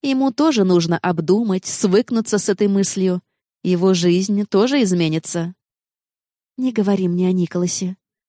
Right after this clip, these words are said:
Мне все равно, какие изменения у него будут.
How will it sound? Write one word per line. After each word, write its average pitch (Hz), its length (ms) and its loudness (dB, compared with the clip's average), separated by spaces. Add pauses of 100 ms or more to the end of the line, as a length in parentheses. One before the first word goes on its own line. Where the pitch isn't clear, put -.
(180)
Мне 247 260 0
все 208 220 -2
равно, 208 280 0
какие 170 380 -2
изменения 185 600 0
у - 100 -2
него 180 240 2
будут. 165 400 -2